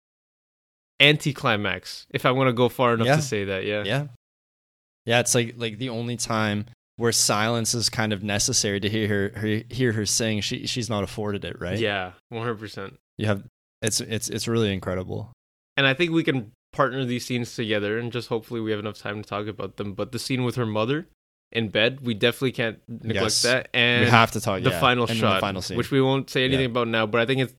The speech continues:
Speaker 1: it's a great compositional parallel, and just the way that's
Speaker 2: Mm-hmm.
Speaker 1: kind of bridging together Ackerman's work, or kind of, you know, raison d'etre
Speaker 2: Mm-hmm.
Speaker 1: for, I guess, doing these films, or even
Speaker 2: Mm-hmm.
Speaker 1: having the stand-in.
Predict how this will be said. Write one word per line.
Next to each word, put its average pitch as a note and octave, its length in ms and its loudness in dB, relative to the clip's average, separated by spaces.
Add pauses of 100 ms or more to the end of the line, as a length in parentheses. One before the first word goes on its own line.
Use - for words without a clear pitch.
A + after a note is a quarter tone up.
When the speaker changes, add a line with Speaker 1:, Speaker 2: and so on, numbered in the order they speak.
Speaker 1:
it's B2 200 -2
a C#3 40 -4
great A#2+ 480 -2
compositional A2 640 -4
parallel, C#3 580 -2
and C#3 180 0
just E3 220 -2
the D3+ 100 2
way A#2+ 200 6
that's A2 200 2
Speaker 2:
Mm-hmm. G#2+ 160 -4
Speaker 1:
kind A#2 120 0
of G#2 120 -6
bridging A2+ 260 0
together G#2+ 360 0 (280)
Ackerman's A#2+ 560 2
work, G#2 340 -2
or A2 40 -12
kind A2+ 200 -2
of, G#2+ 200 -8 (160)
you C3 100 -4
know, A#2+ 100 0
raison A2 400 2
d'etre F#2+ 340 -4
Speaker 2:
Mm-hmm. G2+ 180 -10
Speaker 1:
for, A2 160 -4
I G#2+ 60 0
guess, G#2 140 0
doing G2+ 220 -2
these F#2+ 160 -8
films, - 260 -14
or B2+ 60 -4
even C3 140 0
Speaker 2:
Mm-hmm. A#2+ 60 0
Speaker 1:
having G#2+ 180 -2
the G2+ 60 -4
stand-in. F#2+ 440 -6